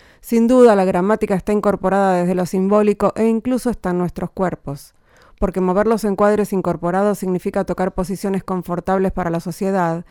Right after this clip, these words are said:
y a su vez imposiciones de los poderes. Así,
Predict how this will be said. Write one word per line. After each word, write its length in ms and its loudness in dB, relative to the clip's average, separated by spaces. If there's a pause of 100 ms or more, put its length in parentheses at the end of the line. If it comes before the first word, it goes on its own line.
(460)
y 60 -2
a 80 0
su 120 -2
vez 180 0
imposiciones 600 -2
de 80 0
los 140 -2
poderes. 680 -8 (320)
Así, 460 -2